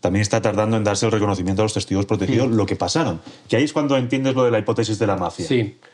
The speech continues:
Speaker 2: Sí, sí, para mí es, creo que es una de las claves del libro. O sea, yo estoy muy contento de haber, a mí había una cosa que me, por lo que hablábamos al principio de, de cómo eran los personajes de Valencia, había una cosa que me preocupaba mucho en el libro. Cuando yo tenía muy presente Fariña, el libro de Nacho Carretero sobre el narcotráfico en Galicia, he hablado mucho con él, me ha ayudado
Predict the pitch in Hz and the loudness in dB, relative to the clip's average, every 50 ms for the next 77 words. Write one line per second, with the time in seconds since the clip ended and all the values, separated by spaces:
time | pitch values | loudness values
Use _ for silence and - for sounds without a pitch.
0 | - - - - - - - - - 147 156 147 135 127 123 123 131 143 143 - | -20 -20 -20 -20 -20 -20 -4 -2 0 2 2 2 2 2 2 2 2 0 0 -2
1 | - - - - - _ _ _ _ _ - - - 139 131 131 147 139 151 147 | -8 -14 -20 -20 -20 _ _ _ _ _ -20 -6 -2 -2 0 0 2 2 2 2
2 | 139 113 104 - - - 110 107 104 98 95 95 107 113 110 95 98 - - 101 | 0 0 -2 -2 -2 -2 0 0 0 0 0 0 2 2 0 0 -2 -4 -4 -2
3 | 98 107 110 - - 123 117 120 123 117 120 110 113 110 107 117 107 104 104 104 | -2 -2 -2 0 0 0 2 2 2 2 2 0 0 0 0 0 0 2 2 2
4 | 104 101 104 107 - - - - - 113 117 127 143 160 170 160 147 135 143 - | 0 0 -2 -6 -10 -14 -20 -10 -4 0 2 2 2 2 2 2 0 0 -2 -2
5 | 147 127 131 120 120 113 110 107 104 - - - - - - - - 113 107 113 | -2 0 0 0 0 0 0 -2 -4 -8 -10 -16 -20 -20 -8 -4 -2 0 2 2
6 | 110 117 117 123 120 127 120 120 123 117 - 131 120 123 117 113 113 113 113 117 | 2 2 2 2 0 0 0 0 0 0 0 0 2 2 2 2 2 2 2 0
7 | 120 - 120 113 - - 117 113 113 113 110 - - 120 117 - 113 110 107 - | 0 -2 -2 0 0 0 2 2 2 2 0 0 -2 -4 -4 -2 -2 -2 0 0
8 | 110 110 107 107 113 113 - 120 117 120 123 123 123 123 123 131 123 117 113 113 | 0 0 2 2 0 0 2 2 2 2 2 2 0 0 0 0 0 0 0 0
9 | 107 104 107 113 117 113 117 110 - 113 104 98 101 107 107 104 101 - - 110 | 0 0 0 0 2 0 0 0 0 -2 0 0 0 0 0 0 -2 -2 -2 -2
10 | 104 104 101 98 98 95 95 92 - - _ _ _ _ _ - - - - - | 0 2 2 2 0 0 -2 -6 -10 -14 _ _ _ _ _ -20 -20 -20 -20 -20
11 | - - _ _ - 107 127 127 127 131 127 127 113 120 120 117 - 110 110 123 | -20 -20 _ _ 0 2 2 2 2 2 0 0 -2 -2 -2 -2 0 0 0 0
12 | 135 131 120 120 117 107 107 113 110 107 110 107 - 123 113 107 107 104 110 107 | 0 0 0 0 2 2 2 2 2 2 0 0 0 0 0 0 0 0 0 -2
13 | 107 101 - 113 104 104 104 101 98 - 101 - 110 - - - 110 104 98 107 | -2 -2 -2 -4 -4 -2 -2 -2 -2 -2 -2 -2 -2 -2 -2 -4 -2 0 0 0
14 | 123 120 120 117 110 104 107 104 101 104 101 - 98 98 101 120 123 123 117 113 | 0 0 0 0 0 2 0 0 0 -2 -4 -4 -4 -2 0 0 2 2 2 2
15 | 107 107 107 104 104 104 104 101 98 98 | 2 2 2 2 2 2 0 0 -2 -4